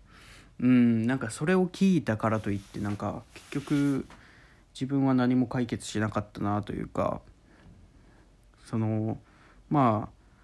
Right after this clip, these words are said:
単純にワクワクしてれば、その、いい方向に行くよっていう話だったんですけど、その時はそういう感じ方を捉えたんですよね。で、一瞬、「あ、いいやん」と思ったんですけど、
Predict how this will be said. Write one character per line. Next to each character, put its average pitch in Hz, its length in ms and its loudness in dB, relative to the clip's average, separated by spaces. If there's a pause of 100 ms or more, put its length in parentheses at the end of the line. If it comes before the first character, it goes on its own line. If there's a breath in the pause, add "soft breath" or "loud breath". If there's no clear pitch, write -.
(440 soft breath)
単 127 140 2
純 127 100 4
に 123 80 4
ワ 123 160 2
ク 127 100 -2
ワ 117 80 4
ク 110 140 -4
し - 80 -8
て 113 80 0
れ 107 80 2
ば、 107 140 -4
そ 104 120 -8
の、 104 120 -2
い 113 140 0
い 113 40 -2
方 113 160 -2
向 101 160 -6
に 101 120 -2
行 101 80 -6
く 113 100 -2
よ 110 100 0
っ - 20 -6
て - 160 -10
い - 80 -4
う 104 40 -4
話 101 340 -6
だ - 80 -6
っ - 100 -8
た - 80 -10
ん - 60 -10
で 107 80 -6
す - 80 -8
け 110 100 -10
ど、 - 120 -8
そ 123 120 -6
の 123 80 0
時 139 260 0
は 147 60 4
そ 135 140 0
う 135 60 6
い - 20 6
う 123 60 2
感 127 160 2
じ 123 80 0
方 120 200 0
を 110 60 -2
捉 113 180 -2
え 107 60 0
た - 80 -8
ん - 80 -8
で - 60 -8
す - 80 -12
よ 90 100 -6
ね。 156 140 -6
で、 151 160 -2
一 139 120 0
瞬、 151 380 -2
「あ、 135 160 -2
い 151 120 2
い 127 80 2
や 107 100 0
ん」 107 100 -6
と 107 80 -6
思 107 140 -4
っ - 20 -10
た - 220 -8
ん - 80 -4
で 90 80 -6
す - 100 -8
け - 60 -12
ど、 - 320 -8